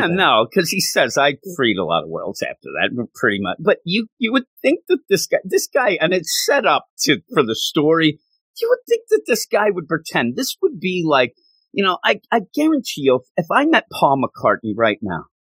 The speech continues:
Speaker 2: after I got done crying, I, I would say, "Paul, remember, I met you in two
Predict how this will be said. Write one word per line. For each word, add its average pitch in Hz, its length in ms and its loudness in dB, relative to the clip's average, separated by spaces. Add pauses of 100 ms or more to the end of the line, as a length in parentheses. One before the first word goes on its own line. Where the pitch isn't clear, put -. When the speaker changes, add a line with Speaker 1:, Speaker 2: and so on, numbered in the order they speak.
(280)
Speaker 2:
after 196 360 2
I 160 100 4
got 135 280 2
done 120 220 2
crying, 98 520 -2 (480)
I, 180 120 0
I 180 140 0
would 165 160 -2
say, 143 320 -2
"Paul, 202 420 -2 (220)
remember, 214 500 0
I 196 160 0
met 214 380 0
you 180 460 0 (160)
in 185 200 -2
two 240 240 0